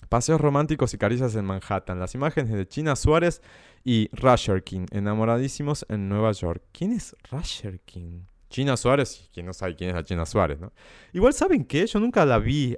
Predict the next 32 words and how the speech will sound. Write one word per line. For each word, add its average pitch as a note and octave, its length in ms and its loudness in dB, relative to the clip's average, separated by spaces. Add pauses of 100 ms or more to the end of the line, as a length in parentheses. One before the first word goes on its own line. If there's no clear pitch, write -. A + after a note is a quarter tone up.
trabajar. G#2 680 2
Yo C3 120 -14
sé F3 180 -4
que E3 140 -2
es F3 100 -2
como A#2 180 -4
una G#2 160 -2
personalidad G#2+ 960 0
famosa, G#2 680 2
pero G2+ 160 -2
nunca D3+ 240 -4
sé D3 280 -4
qué A2+ 160 0
hizo G#2 400 0
bien. F#2 440 -4 (800)
No G2+ 100 -12
sé B2 120 -4
si B2 80 -6
es A2+ 100 -6
actriz A#2+ 800 -2
de G2 100 -2
teatro, G#2 400 4
de G2+ 60 2
televisión, G#2+ 880 0
cantante G#2+ 400 2
seguro G2+ 300 4
no, A#2 140 4
porque F#2+ 260 6
segur-, F#2 360 -4 (140)
seguro A2 440 4
ahí G2+ 140 4
sí, F#2+ 360 -4